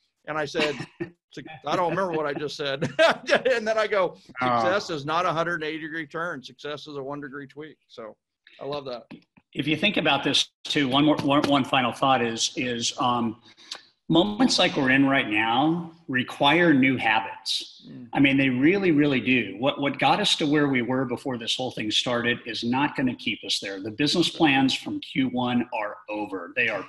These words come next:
Speaker 2: blown up. You've gotta be rethinking everything right now, and that's gonna require new habits. And here's a gift to, to everybody, Michael.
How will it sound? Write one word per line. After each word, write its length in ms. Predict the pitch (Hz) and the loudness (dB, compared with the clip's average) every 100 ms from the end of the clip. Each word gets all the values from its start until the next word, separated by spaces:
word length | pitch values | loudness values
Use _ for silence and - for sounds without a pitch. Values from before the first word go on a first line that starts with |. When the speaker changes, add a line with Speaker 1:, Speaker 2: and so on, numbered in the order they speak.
| - | -12
Speaker 2:
blown 400 | 107 110 113 110 | -8 -6 -4 -4
up. 260 | 95 - - - - - | -4 -8 -16 -18 -16 -4
You've 200 | 135 147 | 0 2
gotta 200 | 156 135 | 2 0
be 160 | 120 104 | -2 -4
rethinking 960 | 101 120 156 156 - 135 - 113 110 - | -4 2 2 4 2 2 2 -6 -6 -2
everything 460 | 127 131 123 123 107 | -2 -2 -6 -8 -8
right 220 | 107 104 107 | -6 -6 -2
now, 360 | 107 107 107 - | -2 -2 -6 0
and 320 | 131 127 123 110 - - - | 2 2 2 -2 -8 -20 -4
that's 200 | 147 147 | -2 0
gonna 180 | - 180 | 2 4
require 440 | 165 - 156 139 | 4 2 2 2
new 180 | 117 123 | 0 -2
habits. 480 | 113 139 117 107 - | 0 2 0 -4 -6
And 120 | 107 | -4
here's 260 | 135 226 190 | -2 0 0
a 40 | |
gift 420 | 127 - 135 - | 0 0 -2 -2
to, 180 | - 113 107 | -8 -8 -8
to 120 | - - | -8 -4
everybody, 440 | 117 113 104 104 104 | -4 -4 -6 -6 -6
Michael. 460 | 104 98 104 101 | -6 -6 -6 -8